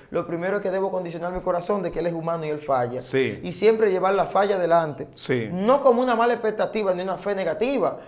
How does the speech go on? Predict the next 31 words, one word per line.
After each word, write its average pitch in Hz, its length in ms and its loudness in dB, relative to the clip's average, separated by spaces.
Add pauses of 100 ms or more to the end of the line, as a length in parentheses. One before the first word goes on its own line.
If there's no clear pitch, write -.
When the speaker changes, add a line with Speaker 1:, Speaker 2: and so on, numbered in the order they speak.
(140)
Speaker 1:
no 185 160 0
de-, 208 200 -2
deseándole 190 540 0
el 165 80 -2
mal, 180 300 0 (260)
sino 196 340 0
para 202 220 4
que 196 80 -2
el 165 140 0
día 233 340 4
que 208 60 0
este 196 120 -4
hombre 202 200 0
falle, 165 400 2
ya 165 80 0
yo 185 100 0
tengo 196 220 -2
un 190 60 -2
amortiguador 180 640 0
que 170 80 0
me 160 120 -2
permita 175 400 0
hasta 151 180 -2
restaurarlo. 147 580 -2
Speaker 2:
Es 127 80 0
así. 120 380 -2
Speaker 1:
Decirle, 175 300 -4
"Mira, 214 200 0
yo 160 140 -4
te 170 80 -4
miraba 165 440 -4